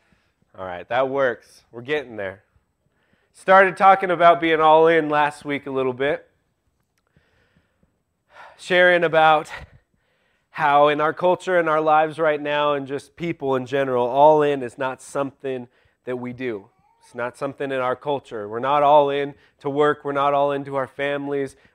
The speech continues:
We're not all into anything. In fact, you're kinda ostracized if you're all into anything, right? You should be right there in the middle where you can't offend anybody, but you also don't stand for anything. You're not in,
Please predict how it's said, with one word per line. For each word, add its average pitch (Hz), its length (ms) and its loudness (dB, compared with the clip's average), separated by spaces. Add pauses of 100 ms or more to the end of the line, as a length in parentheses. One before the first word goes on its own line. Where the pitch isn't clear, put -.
We're 143 80 -8
not 160 180 6
all 160 220 6
into 156 200 -4
anything. 143 460 -6
In 117 120 -10
fact, 160 300 -6
you're 147 80 -8
kinda 160 320 -6
ostracized 147 920 -4
if 143 120 -12
you're 143 140 -4
all 147 240 4
into 139 240 -6
anything, 143 520 -6
right? 147 280 -4
You 139 60 -14
should 147 180 -16
be 156 100 -12
right 190 240 -2
there 208 140 -6
in 185 80 -6
the 175 80 -4
middle 170 380 -6
where 143 100 -6
you 143 160 -10
can't 180 380 -10 (240)
offend 196 480 -8
anybody, 147 500 -4
but 143 160 -8
you 160 100 -4
also 151 240 2
don't 151 280 -10
stand 143 480 -12
for 117 180 -14
anything. 101 480 -20 (960)
You're 110 80 -16
not 131 220 -2
in, 143 320 -4